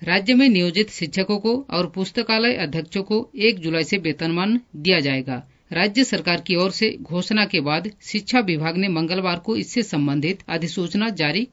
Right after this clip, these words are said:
कर दी है। किसी आपदा से निपटने के लिए बनेगा कंट्रोल सेंटर। राज्य का निर्माणाधीन पुलिस मुख्यालय भवन Richter scale पर दस तक की तीव्रता वाले भूकंप को आसानी से डोल सकता है।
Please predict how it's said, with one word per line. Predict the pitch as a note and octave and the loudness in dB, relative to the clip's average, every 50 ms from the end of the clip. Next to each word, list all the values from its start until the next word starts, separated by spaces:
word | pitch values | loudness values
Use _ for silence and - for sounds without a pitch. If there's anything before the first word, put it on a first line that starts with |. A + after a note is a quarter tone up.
| _ | _
कर | - G#3 E3+ | 2 2 2
दी | C#3+ C3+ C3+ B2+ | 2 2 -2 -2
है। | A2+ C3 C3+ B2 A#2+ C#3+ - _ _ _ _ _ _ _ _ _ - | -2 -4 -6 -8 -8 -10 -14 _ _ _ _ _ _ _ _ _ -2
किसी | G#3+ G#3+ G#3 - C4 C4+ | 0 0 4 6 6 8
आपदा | B3 F3+ E3 - - E3+ E3 F#3+ G3+ | 8 6 4 2 0 0 2 2 2
से | G3+ - A#3+ A#3+ B3 | 4 4 4 4 6
निपटने | A3 F3+ D#3+ D#3 E3+ D#3+ D#3+ F#3+ G3 G#3 | 4 2 2 2 0 0 2 2 2 2
के | G#3 G#3 G#3 | 2 0 0
लिए | G3 G#3 A3 A#3+ B3 - | 0 2 0 0 0 -2
बनेगा | D#3 C#3 E3 F3 F3+ F#3 F#3+ A3 | -4 -2 2 2 2 2 2 0
कंट्रोल | A3+ - F#3+ F3+ F3+ F3+ G3 G#3+ A3 | -2 0 0 0 0 2 0 0 0
सेंटर। | G#3+ - F#3+ D3+ C#3 C3 C#3 B2+ B2 - - _ _ _ _ _ - | 0 0 0 0 0 0 -2 -4 -6 -8 -14 _ _ _ _ _ -4
राज्य | D#3+ D#3+ F3+ F#3+ F#3 A#3+ A#3+ | 0 2 2 4 4 4 4
का | A#3+ B3 B3 | 6 6 6
निर्माणाधीन | A#3 F#3 D#3+ E3 E3+ F3 F3 F3+ F3+ D#3+ G#3 A3+ A3+ G#3+ | 6 6 4 4 2 2 2 2 2 4 4 4 2 2
पुलिस | - - G3+ G#3+ A#3+ A#3 - G#3+ | -2 -4 0 2 2 2 4 2
मुख्यालय | E3+ D#3 C#3+ - F3+ E3+ F3 F#3 | 2 2 0 0 -2 0 2 0
भवन | E3+ C#3 E3+ E3+ F3+ G3 G#3+ A3 - _ _ - | 0 0 -2 0 0 2 0 0 -2 _ _ -4
Richter | - F3+ F3+ - - A#3+ A#3 G#3 | -2 -2 0 2 2 2 2 2
scale | G3+ - - - E3+ E3+ | -2 -4 -2 -2 -2 -2
पर | E3 - F#3 G3 - - - | -2 -2 -2 -2 -2 -2 -4
दस | D3 F3 A3+ B3+ - - - | -2 2 2 2 2 2 -2
तक | G#3 F#3+ G3 | -2 -2 -2
की | - G3+ G3+ | -2 -4 -2
तीव्रता | G3+ F3 D3+ C3+ D#3 D#3 D3+ - E3 | 0 -2 -2 -2 -2 -4 -2 -2 0
वाले | D#3+ E3 F3 F#3 F3+ | 0 0 0 0 -2
भूकंप | C#3 - F3+ E3+ - G3+ G3 F#3+ | -2 -6 -8 -4 -2 -2 -2 0
को | - G#3+ A3 A#3+ - - | 0 -2 -2 -2 -4 -4
आसानी | - D3+ D3+ - F#3 F3 F#3 F#3 | -4 -4 -2 -2 0 0 0 0
से | F3+ - A3+ G#3 | 2 0 0 0
डोल | D#3+ D#3+ E3 E3+ | 2 0 0 0
सकता | E3 - F3+ C#3 - - C#3 C3+ | -2 -4 -6 -6 -4 -6 -6 -6
है। | B2 C3+ C3+ C3+ | -4 -6 -8 -8